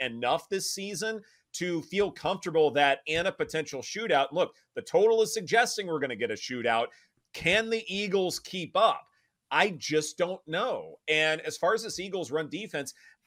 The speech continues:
they haven't faced a challenge like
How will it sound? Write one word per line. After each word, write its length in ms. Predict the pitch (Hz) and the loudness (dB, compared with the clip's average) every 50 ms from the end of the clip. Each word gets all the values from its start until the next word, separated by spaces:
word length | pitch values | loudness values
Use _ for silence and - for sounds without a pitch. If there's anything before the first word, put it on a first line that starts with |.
| - - _ _ _ | -20 -20 _ _ _
they 160 | 151 143 220 | -2 0 2
haven't 340 | 277 294 302 214 160 127 104 | 4 4 4 2 0 -4 -6
faced 400 | - - 147 160 185 - - - | -2 2 2 4 4 2 -2 -6
a 40 | - | -6
challenge 960 | - - - 117 120 131 151 147 139 120 95 87 85 82 80 - - - - _ | -6 -4 -2 0 2 2 2 0 0 -4 -8 -10 -14 -18 -14 -14 -14 -14 -14 _
like 420 | 127 120 120 123 120 117 113 107 | -8 -2 0 2 2 2 0 -2